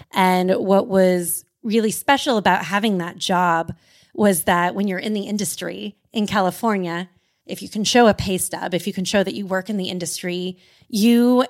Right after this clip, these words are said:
and a guest get to taste for free anywhere. So as a college student, I really couldn't afford to be tasting nice wines all the time. But as a perk of this job, I was tasting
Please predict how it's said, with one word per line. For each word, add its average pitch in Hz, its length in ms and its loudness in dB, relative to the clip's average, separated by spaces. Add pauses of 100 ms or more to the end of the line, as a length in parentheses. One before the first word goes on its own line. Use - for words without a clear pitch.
and 185 580 2 (160)
a 214 80 -2
guest 175 540 -4
get 214 160 -2
to - 120 -6
taste - 280 -4
for 180 140 -4
free - 420 -12
anywhere. - 580 -20 (400)
So 196 320 6
as 226 200 4
a 277 40 0
college 359 320 4
student, 202 480 -2 (140)
I 320 100 2
really 339 260 2
couldn't 185 480 -4
afford 180 400 -6
to - 80 -16
be 185 120 -14
tasting 190 500 -12
nice 185 300 -8
wines 196 340 2
all 180 120 6
the 180 100 4
time. 175 520 -4 (100)
But 240 540 2 (260)
as 220 180 -2
a 254 60 -2
perk 285 300 -4
of 214 180 -2
this 208 220 0
job, 175 540 2 (400)
I 196 460 2
was 220 380 -6
tasting 175 840 -6